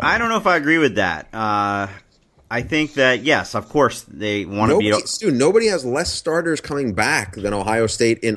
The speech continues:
Speaker 2: the whole country.
Speaker 1: But there's
Speaker 2: No.
Speaker 1: a, but there's at least, they don't play 'em to the last game of the season. By then, I don't think these guys are gonna be inexperienced anymore. Obvi-, it's in Columbus. Obviously, they wanna win the game. But there's an at least acknowledgement that, okay, these guys are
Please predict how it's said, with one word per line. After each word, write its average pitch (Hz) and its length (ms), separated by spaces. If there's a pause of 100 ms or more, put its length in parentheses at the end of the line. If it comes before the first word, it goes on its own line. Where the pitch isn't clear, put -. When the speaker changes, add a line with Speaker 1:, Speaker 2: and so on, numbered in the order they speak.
(140)
Speaker 2:
the 92 100
whole 143 340
country. - 540
Speaker 1:
But 135 180
there's 151 300
Speaker 2:
No. 127 220
Speaker 1:
a, - 20
but 131 240
there's 139 220
at 127 100
least, 147 180 (300)
they 131 100
don't 185 160
play 165 140
'em 151 80
to 143 60
the 127 40
last 117 240
game 113 160
of 104 60
the 95 60
season. 85 380
By 87 140
then, 104 300
I 90 160
don't 101 160
think 95 160
these 92 160
guys 90 240
are 87 40
gonna 82 260 (520)
be 98 220
inexperienced 98 760
anymore. 78 560 (300)
Obvi-, 127 320
it's 107 140
in 151 180
Columbus. 90 640
Obviously, 160 400
they 117 80
wanna 101 240
win 95 200
the 85 60
game. 82 480 (380)
But 123 140
there's 139 180
an 131 60
at 139 120
least 156 280
acknowledgement 107 720
that, 90 220
okay, 98 260
these 104 160
guys 92 240
are 85 80